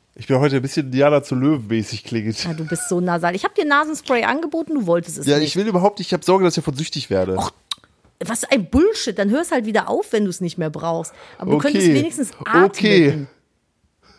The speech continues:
Speaker 2: Ja, möchtest du es jetzt haben, oder was?
Speaker 1: Ja. Wieso, Leute, ich bin hier die letzten, die letzten paar
Speaker 2: Ich wollte
Speaker 1: Minuten
Speaker 2: gerade sagen, ich
Speaker 1: bin
Speaker 2: find's aber auch gut, dass du das erst
Speaker 1: die
Speaker 2: machst,
Speaker 1: letzten paar
Speaker 2: kurz
Speaker 1: Minuten bin ich
Speaker 2: bevor
Speaker 1: jetzt
Speaker 2: Ende.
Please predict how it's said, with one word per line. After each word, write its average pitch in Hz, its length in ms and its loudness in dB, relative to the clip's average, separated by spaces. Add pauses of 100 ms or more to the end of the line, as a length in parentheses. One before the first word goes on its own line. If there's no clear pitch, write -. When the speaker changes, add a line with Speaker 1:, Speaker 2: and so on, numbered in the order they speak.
(760)
Speaker 2:
Ja, 220 100 0
möchtest 269 240 0
du 294 60 -6
es - 40 -6
jetzt 233 200 -2
haben, 349 160 0
oder 160 160 0
was? 165 300 -6
Speaker 1:
Ja. 107 340 0
Wieso, 104 240 -2
Leute, 101 180 4
ich 95 100 -8
bin 117 120 0
hier 113 320 0
die 110 80 -2
letzten, 117 320 -2
die 113 100 -2
letzten 123 220 0
paar 120 180 2
Speaker 2:
Ich - 60 0
wollte 226 120 2
Speaker 1:
Minuten - 40 -2
Speaker 2:
gerade 226 100 4
sagen, 226 140 2
ich 220 60 -6
Speaker 1:
bin 277 100 0
Speaker 2:
find's 240 100 2
aber 220 80 2
auch 196 60 -6
gut, 247 160 -2
dass 233 140 0
du 214 40 -10
das 214 160 -2
erst - 460 -6
Speaker 1:
die - 20 0
Speaker 2:
machst, 117 120 4
Speaker 1:
letzten 135 120 -4
paar 147 120 4
Speaker 2:
kurz 143 60 2
Speaker 1:
Minuten 139 160 2
bin 139 100 4
ich - 40 -10
Speaker 2:
bevor 139 140 0
Speaker 1:
jetzt 175 120 -4
Speaker 2:
Ende. 175 120 2